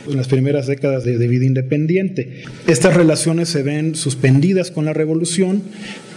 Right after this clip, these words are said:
resultan fallidos los primeros intentos de los gobiernos porrevolucionarios por normalizar, eh, las relaciones con el exterior y regularizar el pago del servicio de la deuda. Se logra una renegociación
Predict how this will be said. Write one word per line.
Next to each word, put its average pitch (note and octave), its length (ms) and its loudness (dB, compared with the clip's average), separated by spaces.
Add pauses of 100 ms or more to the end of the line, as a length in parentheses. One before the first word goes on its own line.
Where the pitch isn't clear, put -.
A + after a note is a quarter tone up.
(160)
resultan E3 440 4
fallidos E3 440 0
los C#3 280 -2
primeros C#3+ 460 0
intentos D3 680 0
de C3 120 0
los B2 140 0
gobiernos C#3 360 0
porrevolucionarios C#3+ 920 0 (380)
por D#3+ 220 6
normalizar, D3 800 0 (400)
eh, A#2 80 0
las B2+ 160 0
relaciones C3 460 0
con C#3 160 0
el C3+ 100 -2
exterior D3 420 0
y D#3+ 60 2
regularizar C3 640 -2
el C#3 100 0
pago C#3 280 0
del B2 100 -2
servicio B2+ 380 0
de C#3+ 100 2
la D#3+ 160 0
deuda. F#3+ 320 0 (440)
Se - 220 0
logra G3+ 360 2
una F#3+ 220 0
renegociación D3 840 -2